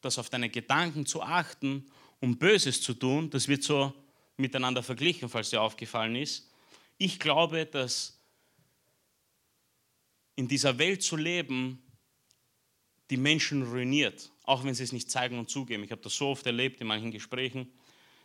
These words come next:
Ich habe mittlerweile doch einige Leute kennenlernen dürfen, die wirklich viel, äh, bewegt haben, die Gott nicht kennen.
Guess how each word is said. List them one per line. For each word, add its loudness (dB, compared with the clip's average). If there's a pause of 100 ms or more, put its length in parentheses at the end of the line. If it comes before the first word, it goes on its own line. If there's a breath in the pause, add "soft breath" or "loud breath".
(160 soft breath)
Ich -10
habe 2
mittlerweile 2
doch 0
einige 0
Leute 0
kennenlernen -2
dürfen, -6
die -6
wirklich -4
viel, -6 (640 soft breath)
äh, 0
bewegt -2
haben, 0 (420)
die -6
Gott -2
nicht -2
kennen. -2